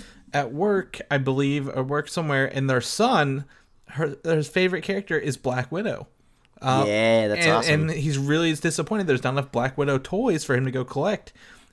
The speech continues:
Speaker 1: at the Marvel, like, in the Marvel toy aisle. And
Speaker 2: Okay, since you were talking about toys, I, I was like, okay, so Black Widow's his favorite hero, and he's not fourteen, right?
Speaker 1: Yeah, yeah,
Speaker 2: <laughs> If
Speaker 1: no.
Speaker 2: he's fourteen, he might like it for a different
Speaker 1: No,
Speaker 2: reason.
Speaker 1: under, under ten, under the age of ten.
Speaker 2: Okay.
Speaker 1: I think maybe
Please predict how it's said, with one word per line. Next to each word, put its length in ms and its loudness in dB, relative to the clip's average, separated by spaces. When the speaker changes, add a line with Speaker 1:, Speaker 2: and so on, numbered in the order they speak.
Speaker 1:
at 180 0
the 60 0
Marvel, 560 2
like, 160 0
in 80 2
the 40 4
Marvel 280 4
toy 260 4
aisle. 400 0
And 300 0
Speaker 2:
Okay, 300 4
since 240 0
you 100 6
were 60 6
talking 280 6
about 200 2
toys, 240 2
I, 100 4
I 100 2
was 140 -2
like, 200 0
okay, 300 2
so 320 2
Black 320 4
Widow's 240 4
his 180 0
favorite 220 2
hero, 200 4
and 80 2
he's 140 -2
not 200 2
fourteen, 540 -2
right? 260 -2
Speaker 1:
Yeah, 160 8
yeah, 140 2
Speaker 2:
<laughs> 20 2
If 60 0
Speaker 1:
no. 80 4
Speaker 2:
he's 140 2
fourteen, 460 4
he 120 8
might 220 10
like 240 0
it 100 0
for 120 -2
a 60 -2
different 380 -2
Speaker 1:
No, 80 6
Speaker 2:
reason. 140 0
Speaker 1:
under, 300 4
under 240 2
ten, 400 0
under 240 0
the 120 2
age 140 2
of 100 -6
ten. 200 -2
Speaker 2:
Okay. 160 0
Speaker 1:
I 80 4
think 200 -2
maybe 240 0